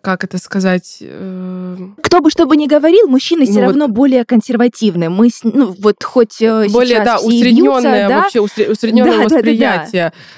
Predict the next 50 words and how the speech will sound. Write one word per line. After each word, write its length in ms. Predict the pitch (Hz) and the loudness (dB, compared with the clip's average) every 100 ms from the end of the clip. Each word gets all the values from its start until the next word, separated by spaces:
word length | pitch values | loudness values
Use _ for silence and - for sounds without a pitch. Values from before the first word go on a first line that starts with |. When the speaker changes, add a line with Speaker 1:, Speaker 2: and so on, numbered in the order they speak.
| - | -6
Speaker 1:
Это 240 | 247 277 | -4 -2
вызывает, 680 | 214 190 185 196 220 226 214 - | -2 -2 -2 0 0 -2 -4 -4
э, 640 | 190 190 190 185 185 185 | 0 0 2 0 0 -2
какое-то, 480 | 196 220 214 202 180 | -6 -2 -2 0 -4
а, 160 | 98 110 | -2 -4
отторжение. 680 | - 196 202 196 202 180 170 | -2 -4 -4 -2 0 0 0
Поэтому, 520 | 196 277 285 240 202 | 0 -2 0 0 0
ну, 180 | 202 196 | 0 0
вот 140 | 175 226 | -2 -2
я 100 | 262 | -4
стараюсь 500 | - 190 196 180 - | -2 -2 -2 -4 -8
вообще, 280 | 180 - | -8 -4
я, 280 | 180 185 196 | -4 -2 -2
я 200 | 180 214 | 0 0
ни 80 | 208 | 0
в 40 | |
чём 160 | 190 190 | 0 -4
себе 200 | - 185 | -4 -6
никогда 300 | 180 185 190 | -6 -6 -2
не 100 | 190 | -2
отказываю. 300 | 180 277 262 | 0 0 0
Если 180 | 196 - | -2 -2
у 40 | |
меня 100 | 190 185 | -2 -2
есть 160 | - | -2
время, 500 | 190 214 294 311 214 | -2 0 2 2 0
мне 160 | 180 208 | 0 -2
просто, 220 | 214 - | -4 -12
как 140 | 190 | -12
правило, 400 | - 214 214 202 185 | -4 -2 0 0 -2
все 260 | - 220 | -2 0
дни, 280 | 190 214 220 | 2 2 0
когда 260 | 196 180 180 | -2 -4 -4
проходят 360 | 190 - 190 | -4 -4 -4
вечеринки, 500 | 180 - 214 226 214 - | -6 -6 -2 -2 -2 -4
праздники, 460 | 202 202 180 175 | -2 -2 -4 -8
всё 140 | 170 196 | -10 -8
самое 300 | 202 190 196 | -2 0 0
лучшее, 280 | 294 247 196 | 0 0 -2
это 180 | 196 190 | 0 -2
мои 240 | 190 208 | 0 2
рабочие 460 | 196 185 202 - 175 | 0 0 -2 -4 -4
дни. 260 | 180 165 | -4 -2
Я 120 | 170 180 | -2 -4
всех 280 | - 196 | -4 -8
всегда 300 | - 180 185 180 | -8 -6 -4 -4
собираю. 640 | - - 214 285 277 240 | -6 -6 -2 0 2 0
Эм, 680 | 196 190 185 185 180 180 180 | -2 -4 -2 -2 -2 -2 0
Speaker 2:
<laughs> 440 | 220 - - - | 0 -2 -16 -20
Speaker 1:
это 600 | - 190 - 185 180 175 | -8 -8 -2 -2 0 -2